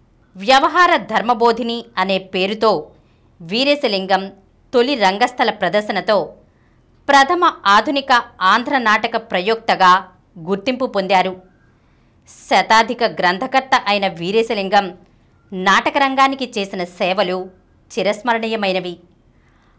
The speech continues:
ఆ మహనీయుని జయంతి రోజైన ఏప్రిల్ పదహారు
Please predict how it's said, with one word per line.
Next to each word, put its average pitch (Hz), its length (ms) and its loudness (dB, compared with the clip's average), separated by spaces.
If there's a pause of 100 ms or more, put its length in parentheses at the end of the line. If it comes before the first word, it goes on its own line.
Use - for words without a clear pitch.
(200)
ఆ 302 160 8
మహనీయుని 277 680 0
జయంతి 196 480 -4
రోజైన 190 380 0 (760)
ఏప్రిల్ 254 440 0 (180)
పదహారు 196 600 2